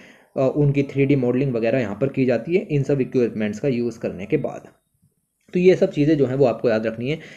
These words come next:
वहाँ पर काफ़ी भारी मात्रा में फ्लड्स आए, फ्लड्स आई, या फिर अमरनाथ यात्रा के दौरान किसी तरीके की कोई, अ, अ, अ, लैंडस्लाइड वगैरह देखने के लिए मिली, उन सब की ग्राउंड बेस्ड ऑब्जर्वेशन कैपेबिलिटीज मजबूत यहाँ पर हो जाती हैं।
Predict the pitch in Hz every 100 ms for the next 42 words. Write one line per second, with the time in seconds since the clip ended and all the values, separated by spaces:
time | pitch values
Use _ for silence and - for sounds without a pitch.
0 | - - 135 131 135 143 139 127 117 147
1 | 113 135 123 117 123 127 - 120 135 135
2 | 131 127 127 131 - - 127 135 135 123
3 | 131 135 123 143 143 127 131 135 135 120
4 | 117 127 131 120 120 120 131 123 120 131
5 | 123 120 123 120 127 127 127 123 - -
6 | _ - 117 117 - 123 113 123 123 139
7 | 143 143 135 135 123 127 120 120 123 131
8 | 151 196 190 196 196 139 - 165 175 -
9 | - 135 143 160 180 147 151 151 131 123
10 | 127 117 117 139 131 104 110 110 110 147
11 | 131 104 101 131 127 110 92 117 107 107
12 | 104 - - -